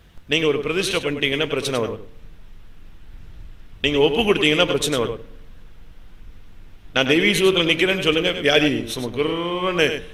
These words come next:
டெம்பரேச்சர் கூடும். ஒரு, ஒரு உபதேசத்துக்கு நீங்க ஒப்பு கொடுங்க,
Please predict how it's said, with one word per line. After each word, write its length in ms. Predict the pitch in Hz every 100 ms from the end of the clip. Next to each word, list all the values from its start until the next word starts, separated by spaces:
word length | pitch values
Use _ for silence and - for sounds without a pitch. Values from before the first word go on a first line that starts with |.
| -
டெம்பரேச்சர் 460 | 156 160 160 151 135
கூடும். 300 | 156 151 123 - - - - - - - - - - - - - - - - -
ஒரு, 180 | 156 180 180 175
ஒரு 160 | 170 180
உபதேசத்துக்கு 600 | 170 196 220 208 190 180
நீங்க 140 | 160 151
ஒப்பு 140 | 151
கொடுங்க, 280 | 170 160